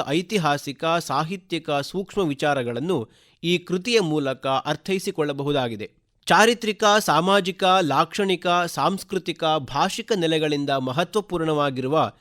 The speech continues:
ಈ ಕೃತಿಯ ಕರ್ತೃವಿನ ಕುರಿತು ಹಲವು ಕಾಲದವರೆಗೆ ಭಿನ್ನಾಭಿಪ್ರಾಯಗಳಿದ್ದವು.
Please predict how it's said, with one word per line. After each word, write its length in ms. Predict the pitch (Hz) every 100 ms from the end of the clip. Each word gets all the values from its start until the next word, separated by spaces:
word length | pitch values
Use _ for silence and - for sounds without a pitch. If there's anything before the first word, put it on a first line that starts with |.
| _ _ _ -
ಈ 160 | 226
ಕೃತಿಯ 500 | 240 - 185 233 196 180 175
ಕರ್ತೃವಿನ 520 | - 160 - 233 196
ಕುರಿತು 640 | 185 135 120 107 151 185 180 _ _
ಹಲವು 420 | - 175 233 294 294
ಕಾಲದವರೆಗೆ 960 | 160 156 208 180 151 139 170 147 113 _ -
ಭಿನ್ನಾಭಿಪ್ರಾಯಗಳಿದ್ದವು. 1200 | 135 185 202 202 202 165 151 147 139 127 113 107